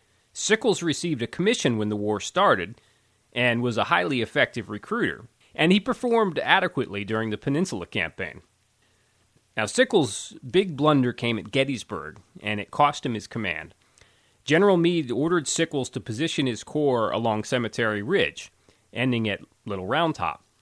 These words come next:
Sickles apparently thought that the Peach Orchard offered a better position, so he moved his men there, which left Little Round Top undefended and caused a significant weakness in the Union line.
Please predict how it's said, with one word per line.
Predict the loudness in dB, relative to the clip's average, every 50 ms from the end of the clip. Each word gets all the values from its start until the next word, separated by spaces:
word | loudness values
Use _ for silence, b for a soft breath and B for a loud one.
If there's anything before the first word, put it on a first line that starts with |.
| -20 -20 _ _ _
Sickles | -8 -2 -2 -2 2 2 2 2 0 -2 -6 -10
apparently | -10 -4 -2 -2 -2 -2 -2 -2 -4 -4
thought | -4 0 4 4 4 4 2 _ _
that | -12 -12 -12 _ -8
the | -8 -8 -8
Peach | -8 -6 -4 -4 -4 -2 -2
Orchard | -2 -2 -2 -2 -2 0
offered | 0 0 0 0 -2 -6
a | -4
better | -4 -2 -4 -4
position, | -4 -6 -8 -4 -2 -2 -2 -2 -2 -4
so | -4 -2 -4
he | -4 -2 -2 -2
moved | 0 0 -2 -2 -2
his | -6 -6 -4 -4
men | -4 -2 -2 0
there, | 0 2 2 2 0 -2 -8 b b b b b b b b b b b b -10
which | -8 -8 -8 -6 -4 -2
left | 2 2 2 0 -2
Little | -6 -4 -4 -2 0
Round | 0 0 0 0 0 2
Top | 2 2 2 2 0
undefended | -2 -2 -2 -6 -6 -2 0 2 2 2 0 0
and | -2 -6 -4
caused | -2 0 2 2 2 -2 -4
a | -8 -8
significant | -8 -8 -10 -6 -4 -4 -4 -4 -4 -6 -6 -6 -6 -4
weakness | -4 -4 -4 -4 -6 -6 -6 -6 -8 -14 -16 -12 -8
in | -6 -4
the | -2
Union | -2 -2 -2 -2 -2 -4 -4
line. | -2 -2 -2 -2 -4 -6 -8